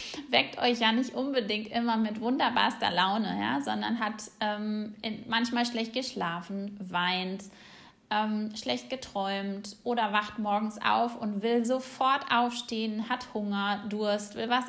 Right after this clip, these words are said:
essen. Und auch da, ihr seid quasi fremdgesteuert, ihr seid nicht bewusst. Ihr seid in diesem Moment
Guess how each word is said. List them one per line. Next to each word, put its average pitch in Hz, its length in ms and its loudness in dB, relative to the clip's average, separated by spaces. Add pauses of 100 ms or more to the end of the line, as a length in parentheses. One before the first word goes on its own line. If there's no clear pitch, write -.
essen. 202 340 -4
Und 240 240 -2
auch 285 140 -2
da, 311 400 0 (680)
ihr 247 180 4
seid 247 500 6
quasi 233 280 2
fremdgesteuert, 226 1000 0
ihr 196 120 -4
seid 190 300 -4
nicht 226 520 -2 (760)
bewusst. 214 760 0 (280)
Ihr 196 160 -2
seid 214 560 -2 (560)
in 208 180 0
diesem 302 320 0
Moment 208 580 0